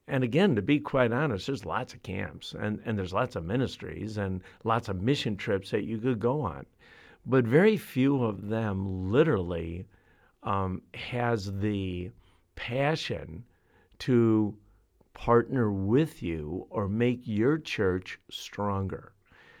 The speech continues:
And so I actually think from, from the very beginning when my dad, uh, started this place and Dave took over as director, um, they have been really good at keeping that mission in front,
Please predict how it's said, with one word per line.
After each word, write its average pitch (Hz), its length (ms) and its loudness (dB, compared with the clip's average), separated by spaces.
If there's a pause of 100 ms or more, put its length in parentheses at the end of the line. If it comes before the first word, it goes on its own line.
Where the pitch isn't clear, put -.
(220)
And 123 80 -2
so 156 100 6
I 143 120 8
actually 131 400 2
think 101 280 -4
from, 107 300 -2
from 104 240 -4
the 95 80 -2
very 120 260 6
beginning 104 560 2
when 95 180 -2
my 101 240 0
dad, 98 520 -2 (540)
uh, 82 140 -8
started 120 600 2
this 78 220 -4
place 87 640 -6
and 95 180 -4
Dave 113 320 2
took 101 240 -6
over 113 300 2
as 92 180 -2
director, 90 800 -6 (600)
um, 95 480 -2 (180)
they 107 340 2
have 113 260 0
been 87 440 -6
really 117 460 0 (100)
good 92 560 -4 (480)
at 95 280 -4
keeping 123 440 0
that 95 260 -4
mission 98 580 -4 (200)
in 92 140 -4
front, 87 600 -4